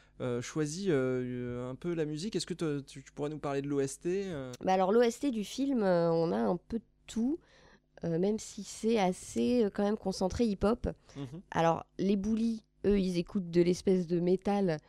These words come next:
Speaker 1: C'est une
Speaker 2: euh,
Speaker 1: espèce de new metal
Speaker 2: de
Speaker 1: à
Speaker 2: new
Speaker 1: la
Speaker 2: metal.
Speaker 1: Limp Bizkit,
Speaker 2: La chanson
Speaker 1: euh.
Speaker 2: s'appelle, euh, Same Old Song. Et, euh, les paroles de la chanson, c'est Same Old Song sur un gros riff de métal pendant toute la chanson.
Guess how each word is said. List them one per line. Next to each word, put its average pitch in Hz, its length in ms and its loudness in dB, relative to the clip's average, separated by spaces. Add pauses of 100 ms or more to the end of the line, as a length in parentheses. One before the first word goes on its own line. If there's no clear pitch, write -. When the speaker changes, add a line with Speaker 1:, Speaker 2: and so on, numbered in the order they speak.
(300)
Speaker 1:
C'est - 140 -6
une 160 60 0
Speaker 2:
euh, 156 220 0
Speaker 1:
espèce 139 80 -2
de 131 60 -4
new 147 260 -4
metal 165 540 -4
Speaker 2:
de 214 60 4
Speaker 1:
à 208 40 4
Speaker 2:
new 247 100 6
Speaker 1:
la 254 40 6
Speaker 2:
metal. 247 420 6
Speaker 1:
Limp 190 140 6
Bizkit, - 140 -4
Speaker 2:
La 190 120 4
chanson 226 340 -2
Speaker 1:
euh. 262 40 -2
Speaker 2:
s'appelle, 226 600 0 (180)
euh, 160 420 2
Same 220 380 2
Old 214 260 4
Song. 208 460 0 (1160)
Et, 202 240 0 (160)
euh, 170 120 4
les 170 120 0
paroles 185 300 4
de 180 80 4
la 165 120 4
chanson, 196 500 -2
c'est - 400 0 (200)
Same 214 400 2
Old 202 240 2
Song 208 420 2 (640)
sur 156 300 -6
un 139 200 -2
gros 185 260 6
riff 202 200 2
de 180 120 8
métal 202 460 4 (340)
pendant 180 240 4
toute - 240 -14
la 185 60 2
chanson. 170 360 -8